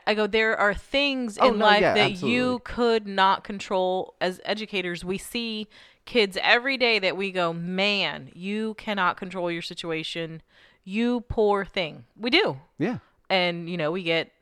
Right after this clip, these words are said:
Speaker 1: we do, we get angry with parents and go, "What on earth are you doing?" But, you know, you have to teach kids and, uh,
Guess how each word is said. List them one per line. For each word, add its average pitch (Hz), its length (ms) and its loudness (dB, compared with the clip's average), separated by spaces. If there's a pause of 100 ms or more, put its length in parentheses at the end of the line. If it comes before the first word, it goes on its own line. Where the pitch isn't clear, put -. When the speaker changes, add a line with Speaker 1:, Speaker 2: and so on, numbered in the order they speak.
(120)
Speaker 1:
we 226 180 -4
do, 254 180 0
we 277 240 -2
get 180 140 2
angry 165 360 -2
with 160 180 -8
parents 180 500 -4
and 165 160 -6
go, 165 180 -4
"What 202 380 -10
on 165 160 -10
earth 196 260 -8
are 185 60 -18
you 170 140 -14
doing?" 208 600 -4 (560)
But, 220 720 4 (760)
you 208 120 -4
know, 196 80 0
you 202 180 -2
have 214 260 4
to 190 100 -4
teach - 420 -10
kids 196 260 -2
and, 180 180 -6 (800)
uh, - 60 -8